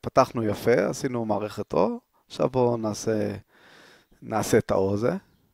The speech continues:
נשים כאן, אה,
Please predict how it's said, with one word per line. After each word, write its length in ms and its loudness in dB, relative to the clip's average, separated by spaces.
נשים 240 -10
כאן, 400 -8
אה, 640 -10